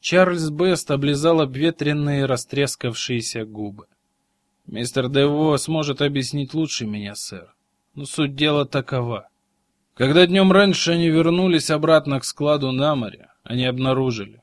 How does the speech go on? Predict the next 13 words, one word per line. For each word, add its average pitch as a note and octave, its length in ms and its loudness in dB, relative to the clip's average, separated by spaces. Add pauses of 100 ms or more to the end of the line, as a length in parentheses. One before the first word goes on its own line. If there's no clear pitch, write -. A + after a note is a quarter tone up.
что - 220 -8
все C#3 160 -4
банки D3 340 -2
с - 80 -10
продуктами C3+ 760 -4
измяты, B2 840 -4
продырявлены, B2+ 1040 -2
разбросаны, B2 1000 -4
испорчены, A#2+ 960 -8
медведями, A#2+ 720 -2
по - 100 -18
всей G#2 240 -8
видимости. G2+ 600 -8